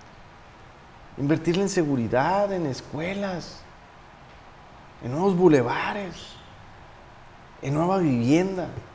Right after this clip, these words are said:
No nos los permitía. Entonces, lo que hicimos fue empezar a poderle dar solidez a las finanzas para poder estar en condiciones y tener una calificación adecuada para entrar en una reestructura y ser considerados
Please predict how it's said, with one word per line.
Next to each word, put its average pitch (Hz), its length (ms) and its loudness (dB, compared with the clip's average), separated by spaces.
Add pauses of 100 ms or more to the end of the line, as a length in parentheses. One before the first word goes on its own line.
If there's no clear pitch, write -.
(360)
No 165 140 -2
nos 208 80 0
los 190 140 -4
permitía. 139 520 -6 (920)
Entonces, 175 200 0
lo 208 100 4
que 214 100 2
hicimos 202 540 0 (380)
fue 147 120 4
empezar 180 440 2 (340)
a 127 180 -2
poderle 165 400 4
dar 196 240 6
solidez 175 600 4
a 214 40 0
las 185 180 0
finanzas 113 760 -6 (1040)
para 120 240 2
poder 143 200 2
estar 180 260 -2
en 185 100 -2
condiciones 135 720 -2
y 120 60 -6
tener 117 200 -4
una 165 160 -4
calificación 131 720 -4
adecuada 143 540 -2 (880)
para 123 220 0
entrar 135 240 0
en 170 80 2
una 190 180 0
reestructura 170 800 0 (300)
y 110 80 -6
ser 151 280 0
considerados 180 920 -2